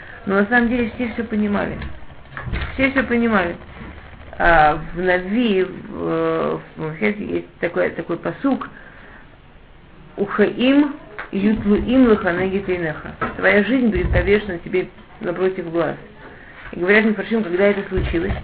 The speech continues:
Это случилось, когда на всех площадях города Шишана и всех остальных стран, и всех остальных городов развесили письма, увеличенные, такие постеры с письмами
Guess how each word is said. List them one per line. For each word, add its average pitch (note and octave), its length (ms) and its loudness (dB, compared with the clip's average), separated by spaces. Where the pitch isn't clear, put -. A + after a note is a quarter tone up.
Это G3 160 0
случилось, G#3+ 460 2
когда F#3+ 200 4
на G3+ 140 6
всех A#3+ 280 2
площадях F#3+ 680 2
города F3+ 300 0
Шишана F3 460 0
и E3 40 -6
всех F3+ 180 -4
остальных F#3+ 460 -2
стран, B3 380 0
и - 60 -8
всех G3 220 2
остальных G3 300 2
городов G3+ 440 2
развесили F#3+ 640 0
письма, F#3+ 540 -2
увеличенные, F#3 640 -2
такие F3 260 -4
постеры F#3 520 0
с - 60 -16
письмами F3 360 -4